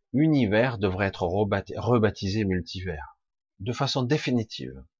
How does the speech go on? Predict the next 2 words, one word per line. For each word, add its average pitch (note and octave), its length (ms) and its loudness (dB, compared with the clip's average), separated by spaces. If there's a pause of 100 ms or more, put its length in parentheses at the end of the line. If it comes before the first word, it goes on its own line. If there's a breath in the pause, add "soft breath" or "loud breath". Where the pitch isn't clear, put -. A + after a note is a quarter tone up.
(880 soft breath)
L'univers, A2 1040 2 (640)
universalité, A#2 1300 0